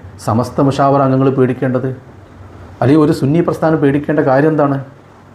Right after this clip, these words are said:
മുജാഹിദ് നടത്തുന്ന സമ്മേളനത്തെ വരെ ഇവിടെ പേടിക്കുന്നില്ലല്ലോ. മുജാഹിദ് സമ്മേളനം മുടക്കാൻ വരെ ശ്രമിച്ച ഒരു ചരിത്രം സമസ്തയ്ക്കില്ല, ഇപ്പോൾ അടുത്ത കാലത്തുമില്ല, മുമ്പുമില്ല. പിന്നെ എന്തിനാണ് ഒരു സുന്നി പ്രസ്ഥാനം നടത്തുന്ന സമ്മേളനം മുടക്കാനും അതിനെ പേടിക്കാനും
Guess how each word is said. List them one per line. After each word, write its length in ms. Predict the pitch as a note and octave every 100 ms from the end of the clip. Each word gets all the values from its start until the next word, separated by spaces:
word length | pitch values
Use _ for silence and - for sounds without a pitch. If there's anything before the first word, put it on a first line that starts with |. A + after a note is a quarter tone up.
| - - - -
മുജാഹിദ് 520 | G2 C3+ E3+ G3 G#3 G3+
നടത്തുന്ന 360 | F#3+ - G3 G3
സമ്മേളനത്തെ 560 | F3 F3 F3+ F3+ F3 F#3
വരെ 140 | E3 E3+ D#3+
ഇവിടെ 160 | D#3+ D#3+
പേടിക്കുന്നില്ലല്ലോ. 580 | D3+ D3+ D#3 C#3+ B2 G2+ - - - - - A#2+
മുജാഹിദ് 420 | A#2 D3+ F3+ F#3+ F#3
സമ്മേളനം 400 | D#3+ E3 D#3+ E3
മുടക്കാൻ 320 | C#3+ C#3 D#3+ D3
വരെ 160 | D3 B2 - - - - - - - - - -
ശ്രമിച്ച 360 | - B2+ C3+ E3 D3
ഒരു 120 | C#3 C#3+
ചരിത്രം 320 | C3 C#3 C#3 C3
സമസ്തയ്ക്കില്ല, 540 | B2 B2+ F3+ F3+ G2+ - - - - -
ഇപ്പോൾ 140 | A#2+ D#3
അടുത്ത 180 | C3+ D#3+ F3+
കാലത്തുമില്ല, 380 | E3 F3+ F#3 F#3+
മുമ്പുമില്ല. 360 | D#3 E3 F#3 A#2+ G#2 - - -
പിന്നെ 120 | D3+ E3+
എന്തിനാണ് 400 | E3+ F3 D3 C#3+ C#3 - -
ഒരു 80 | C#3 C3+
സുന്നി 200 | C3 E3+ E3
പ്രസ്ഥാനം 460 | D3 - C#3+ C3+ C3+
നടത്തുന്ന 320 | B2+ - C3 C3
സമ്മേളനം 380 | A#2+ B2+ B2+ A#2+
മുടക്കാനും 480 | G#2+ G#2+ B2+ B2 A#2+ - - B2
അതിനെ 200 | C3 C3
പേടിക്കാനും 580 | B2+ A#2+ B2+ - B2+ B2